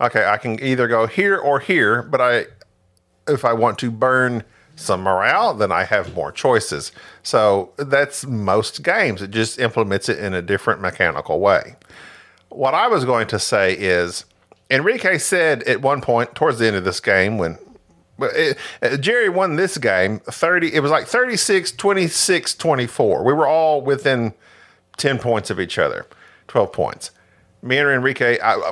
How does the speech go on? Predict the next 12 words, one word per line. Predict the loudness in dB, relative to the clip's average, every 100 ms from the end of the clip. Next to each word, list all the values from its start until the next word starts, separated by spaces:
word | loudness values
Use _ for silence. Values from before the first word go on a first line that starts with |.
| -8 -4
I, | -2 -2 -2 0
I | 2
lost | 2 0 0
by | 0
one | 2 0 2
dollar | 2 2 2
to | 0
Enrique. | 0 -2 0 0 0 -6 _ -4
Enrique | 0 0 2 0
said, | 0 2 2 0 -6 -20 -20 _ -2
"I | 0
made | 2 2 0 -4